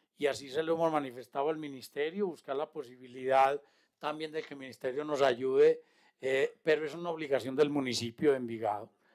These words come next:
Una vez entreguemos nosotros el corredor, ya será el municipio el encargado de, eh, estructurar, estructurar técnico, legal y financiera de cómo va a ser la operación del sistema. Y para eso también sería necesario tener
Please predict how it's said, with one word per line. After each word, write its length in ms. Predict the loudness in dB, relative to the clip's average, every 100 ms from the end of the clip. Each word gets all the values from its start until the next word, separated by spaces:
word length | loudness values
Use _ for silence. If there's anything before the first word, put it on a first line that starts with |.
| _ _ _
Una 280 | -4 4 6
vez 180 | 6 4
entreguemos 680 | -2 -2 0 0 -2 -2
nosotros 440 | -2 2 2 4 2
el 140 | 2
corredor, 520 | 2 2 4 6 6
ya 160 | 6 4
será 220 | 4 4
el 80 | 2
municipio 560 | 0 -18 -20 -20 -12 -12
el 80 |
encargado 680 | -12 -16 -14 -8 -6 -6 -8 _ _ _ _
de, 400 | 0 0 -2 -2
eh, 380 | 4 6 6 2
estructurar, 680 | -6 -8 -8 0 2 2 -2 -6
estructurar 760 | -8 -6 -10 2 4 4 4
técnico, 500 | 6 6 4 -6 -4
legal 500 | -2 4 8 8 6 -2 -20 _
y 100 | 2
financiera 880 | 4 2 2 0 0 2 4 4 2
de 240 | -6 -6
cómo 420 | 4 8 8 8 2
va 80 |
a 20 | -2
ser 140 | -2
la 80 | -4
operación 440 | 0 0 0 -2
del 140 | -4 -6
sistema. 540 | -12 -10 -12 -12 -20 _ _ _ _ _ -10
Y 100 | 2
para 280 | 4 4
eso 160 | 0 -4
también 320 | -4 -4 0
sería 300 | -2 0 0
necesario 640 | -2 -4 -2 2 2 2
tener 420 | -4 -4 -4 -4